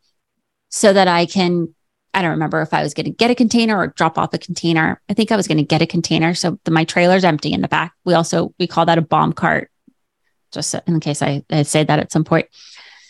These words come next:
So I'm pulling up my, my U T R, my bomb cart's empty.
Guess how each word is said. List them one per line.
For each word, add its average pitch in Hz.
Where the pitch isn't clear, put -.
So -
I'm 190
pulling 247
up 226
my, 185
my -
U 180
T 233
R, 196
my -
bomb 180
cart's 196
empty. 175